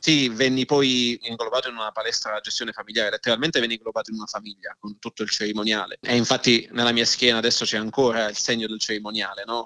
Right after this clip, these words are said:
C'ho un sacchiante che, che poi è durato un giorno intero. Iniziai poi a combattere per questa famiglia, la famiglia Rattanchai, che voglio ricordare anche qui perché mi ha accolto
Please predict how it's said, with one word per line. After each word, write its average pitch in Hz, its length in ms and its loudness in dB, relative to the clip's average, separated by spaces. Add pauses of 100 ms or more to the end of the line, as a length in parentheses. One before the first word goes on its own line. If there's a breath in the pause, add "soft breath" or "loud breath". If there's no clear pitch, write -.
C'ho 104 200 -4
un 110 80 -20
sacchiante 110 720 -2
che, 98 340 -10
che - 100 -18
poi 107 280 -2
è 104 60 -2
durato 113 360 -2
un 110 60 -4
giorno 117 320 2
intero. 104 440 -2 (140)
Iniziai 151 420 4
poi 135 160 4
a 127 60 0
combattere 113 420 -2
per 107 120 -8
questa 110 220 -6
famiglia, 101 400 -6
la 107 60 -2
famiglia 110 400 2
Rattanchai, 117 640 0
che 98 460 -4 (600)
voglio 127 240 2
ricordare 127 360 2
anche 127 240 0
qui 135 180 -2
perché 117 240 -2
mi 113 120 -4
ha 113 40 -2
accolto 117 640 0